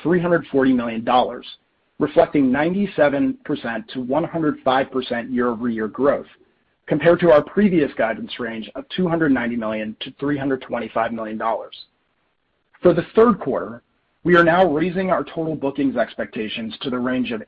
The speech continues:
eighty-five million to ninety million dollars, reflecting one hundred forty-nine percent to one hundred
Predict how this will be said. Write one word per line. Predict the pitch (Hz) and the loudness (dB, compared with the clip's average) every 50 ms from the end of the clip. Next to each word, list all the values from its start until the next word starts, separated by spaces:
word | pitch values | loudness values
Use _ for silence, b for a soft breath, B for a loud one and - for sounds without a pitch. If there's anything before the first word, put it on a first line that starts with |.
| _ | _
eighty-five | 139 139 147 160 156 - - 123 120 113 | 0 0 0 0 -2 -2 0 0 0 0
million | 117 110 110 107 110 107 110 113 110 | -4 -6 -6 -8 -8 -8 -10 -10 -10
to | - 135 | -6 -2
ninety | 127 123 123 131 143 139 131 | 0 0 2 2 4 2 2
million | 117 107 104 101 104 | 0 0 -6 -10 -10
dollars, | 98 98 98 98 101 104 107 - - _ _ _ _ _ _ - | -10 -8 -8 -8 -8 -10 -14 -16 -20 _ _ _ _ _ _ -2
reflecting | 151 151 151 170 160 156 - 151 147 139 | -2 2 4 2 2 4 2 2 4 4
one | 139 147 160 156 | 4 2 2 2
hundred | 151 180 185 175 - - | -2 0 0 0 0 2
forty-nine | 151 151 151 147 143 135 127 127 131 123 | 2 4 4 6 4 4 4 2 0 0
percent | 127 127 120 - 123 113 113 110 107 | -4 -8 -8 -6 -6 -6 -6 -6 -8
to | - - 135 | -8 -6 -4
one | 123 127 127 127 | -4 -2 -4 -4
hundred | 127 139 139 127 123 | -2 -2 -4 -4 -4